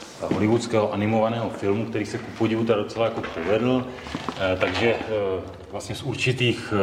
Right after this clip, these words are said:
eh, podle určitých samozřejmě psychologie je košatá, ale podle něk-, podle některých vlastně psychoanalytických názorů, eh, vlastně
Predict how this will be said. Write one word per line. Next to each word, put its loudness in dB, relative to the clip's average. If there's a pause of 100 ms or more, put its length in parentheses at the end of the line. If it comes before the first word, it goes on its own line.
eh, -6 (580)
podle 4
určitých -4
samozřejmě 2
psychologie 0
je 0
košatá, 0
ale 4
podle -4
něk-, -6
podle 0
některých 2
vlastně -2
psychoanalytických -4
názorů, 4 (520)
eh, 2
vlastně 0